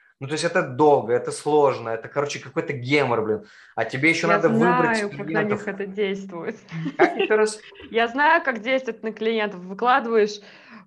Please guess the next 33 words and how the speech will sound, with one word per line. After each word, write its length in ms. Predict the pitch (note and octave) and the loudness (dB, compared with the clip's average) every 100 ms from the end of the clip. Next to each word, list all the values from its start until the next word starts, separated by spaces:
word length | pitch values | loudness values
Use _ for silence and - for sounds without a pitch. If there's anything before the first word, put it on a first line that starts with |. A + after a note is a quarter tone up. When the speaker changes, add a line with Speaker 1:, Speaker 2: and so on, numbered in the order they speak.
| - | -6
Speaker 2:
просто 340 | A3 B3 B3+ | 0 0 -2
паутину 680 | G3+ A3+ A#3+ - C4+ C4+ A#3+ G#3 | -6 -4 -4 -2 0 2 2 0
процесса, 800 | G#3 G#3 A#3 B3+ E4+ - A3 G#3 | -2 -2 0 2 0 0 -2 0
который 340 | A3 A3 A3+ | -2 -2 -2
ни 180 | A3+ C4 | -4 -6
хера 420 | - D4+ D4 C#4 | -2 0 2 2
не 100 | A3+ | -2
понятный, 680 | G#3 G#3+ A3 A#3 D4 C#4 G#3+ | -4 -4 0 -2 -2 -6 -6
а 40 | |
он 120 | G#3 | -6
смотрит: 340 | G#3 A3 A3+ F#3+ - - A3 G#3+ F#3+ E3+ - _ _ _ | -4 -2 -2 -4 -18 -20 -18 -18 -18 -20 -20 _ _ _
"Да, 460 | D3 D3+ F3+ E3 E3 | -12 -4 -2 0 0
это 280 | E3+ E3+ G#3+ | 0 0 -2
м-, 200 | G3+ G3+ | -4 -2
мне 380 | A#3 C4 C#4+ D4+ | 2 4 4 4
надо". 560 | C#4+ C4+ A#3+ G#3+ G#3 | 4 6 6 4 2
<laughs> 80 | D#4+ - F#4+ E4+ A#4 G#4+ | 0 -4 -6 4 4 6
Speaker 1:
Соглашусь 560 | F3 F#3 G3+ - C4 - | 4 4 4 4 0 2
и 60 | |
не 120 | G#3 G3 | 4 4
Speaker 2:
Этот 180 | F#3+ F#3+ | 2 2
человек 280 | F#3+ - F#3+ | 2 2 0
Speaker 1:
соглашусь, 280 | C#3+ A2+ | 0 0
Speaker 2:
понял. 20 | C3 | 2
Speaker 1:
э, 300 | C3 C3 C3 | 4 4 2
соглашусь 500 | D#3 E3 E3+ A3+ G3+ | -2 -4 -4 -6 -6
и 40 | |
не 60 | F#3+ | -8
соглашусь, 460 | F3+ F#3 E3+ E3+ | -4 -4 -2 -2
потому 360 | C3+ C#3+ E3 G3 | 0 -2 0 0
что, 400 | G3 F3+ E3+ - - _ - | 2 0 0 -2 -20 _ -6
э, 140 | D#3 D3+ | -2 -2
сейчас 320 | - F3+ | 0 -2